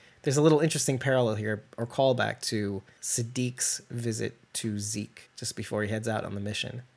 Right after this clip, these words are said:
And they have this kinda, like, moment where Siddiq is basically articulating to Zeke, like, "What is this all for? You know, if not to live,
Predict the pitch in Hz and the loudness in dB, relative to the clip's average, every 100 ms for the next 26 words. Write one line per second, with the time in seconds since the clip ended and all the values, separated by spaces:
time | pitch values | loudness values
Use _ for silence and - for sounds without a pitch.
0 | _ 117 117 113 123 120 - 127 117 110 | _ -4 -2 0 0 0 0 0 0 -2
1 | 101 123 120 113 107 104 107 104 101 - | -2 -2 0 -2 -4 -6 -4 -2 -2 -6
2 | _ - - 160 214 139 143 127 120 113 | _ -2 2 4 4 4 4 2 2 0
3 | 107 143 139 113 104 104 101 98 98 - | 2 0 0 -2 0 -4 -4 -6 -6 -6
4 | 104 117 127 127 127 - 135 113 - 117 | -6 0 2 4 2 0 -2 -4 0 0
5 | 107 - 110 _ _ - 131 117 135 131 | 0 -2 -6 _ _ -6 -2 -2 2 2
6 | 127 117 127 98 104 | 2 0 2 0 -2